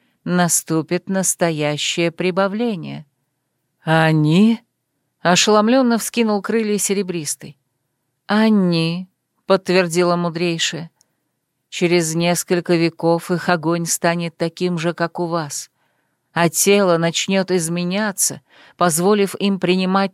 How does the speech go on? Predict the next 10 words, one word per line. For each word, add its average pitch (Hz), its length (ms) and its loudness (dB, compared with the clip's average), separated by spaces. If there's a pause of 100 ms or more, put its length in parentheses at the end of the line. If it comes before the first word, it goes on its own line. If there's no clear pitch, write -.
(100)
тот 190 280 -2
облик, 190 420 0
которым 190 480 0
можно 185 400 -2
гордиться. 170 720 -4 (640)
Они 170 340 2
станут 202 580 2
одними 190 520 -2
из 175 160 -4
вас, 156 480 -4